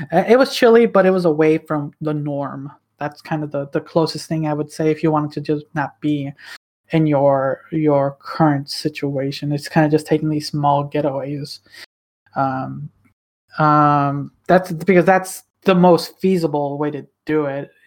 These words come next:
It's just to, to kinda still, still be quarantined in a, in a sense, but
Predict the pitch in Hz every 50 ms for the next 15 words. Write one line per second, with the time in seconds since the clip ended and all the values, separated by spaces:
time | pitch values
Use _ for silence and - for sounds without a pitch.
0 | - - 165 - - - 160 156 156 - - 156 147 143 143 143 143 _ _ _
1 | _ _ _ _ _ _ _ _ _ _ _ _ _ _ - - - - 185 175
2 | 160 156 143 143 - _ _ _ - - 190 190 185 180 160 156 - - - 208
3 | 202 185 185 196 180 170 165 160 151 - _ _ _ _ _ - 196 185 185 185
4 | 175 160 - - - 175 165 165 160 156 156 156 156 151 151 143 151 170 160 151
5 | 143 - 180 160 151 151 151 147 147 - _ - - - _ _ _ _ _ _
6 | - - 151 147 143 -